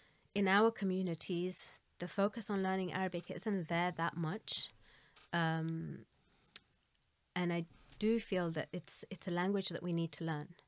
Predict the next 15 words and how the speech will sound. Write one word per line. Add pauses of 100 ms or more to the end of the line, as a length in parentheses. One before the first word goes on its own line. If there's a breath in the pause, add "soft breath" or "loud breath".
You
know,
there's
a
reason
Allah (260 loud breath)
subhanahu (100)
wa
ta'ala (600 loud breath)
revealed
the
Quran
in
Arabic,
and